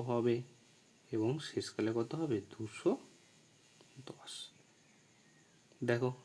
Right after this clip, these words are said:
আমরা এখানে সুন্দর করে সাজিয়ে দিলাম, মানে ঊর্ধ্বক্রম এবং অধক্রমে সাজানো। এখন আমরা পরের প্রশ্নের দিকে এগিয়ে যাই। চলো দেখা যাক কি বলা হচ্ছে। ছ নম্বরে বলা হচ্ছে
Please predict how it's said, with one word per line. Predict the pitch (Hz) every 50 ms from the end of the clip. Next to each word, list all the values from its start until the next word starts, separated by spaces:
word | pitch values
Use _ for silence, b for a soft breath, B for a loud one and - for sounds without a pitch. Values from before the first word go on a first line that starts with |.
| - -
আমরা | 107 107 107 110
এখানে | 110 113 113 113 -
সুন্দর | - - 117 113 117 117 113 -
করে | 117 113 110 110
সাজিয়ে | - 117 110 117 120 117 113 -
দিলাম, | 113 117 117 120 131 127 - - -
মানে | 101 101 101 101 101 101
ঊর্ধ্বক্রম | 101 107 107 - 110 - - - 139 165 190 - - - 98
এবং | 95 101 123 170 180 - 101
অধক্রমে | 92 - 104 95 - - - 104 104 135 170 - - - - - -
সাজানো। | - - 113 113 113 - 120 - - - - - - - - - - - - - - _ - - _ _ _ _ _ - - - - - _ _ - - - - - - - - - - - - - - - - - - - - - _ - - - - - - - - - - - - B B B B B B B B B B B -
এখন | - 135 131 - 175 175 180 - -
আমরা | 180 165 139 113 113 - -
পরের | 110 113 117 120 123 127 127 -
প্রশ্নের | - - 117 117 - - - 120 123 123
দিকে | 123 123 - 120 110
এগিয়ে | 107 - 110 104 101
যাই। | 104 101 101 - - -
চলো | - 110 104 101 98 - - -
দেখা | - 110 110 113 104
যাক | 104 107 107 -
কি | - 117 107 104
বলা | 104 101 104 107
হচ্ছে। | 110 - - - - 214 220 - - - - - - - - - B B B B B B B B B B B B B -
ছ | - - - 131 131 143
নম্বরে | 156 165 170 170 180 185 175
বলা | 175 175 175 180
হচ্ছে | 175 - -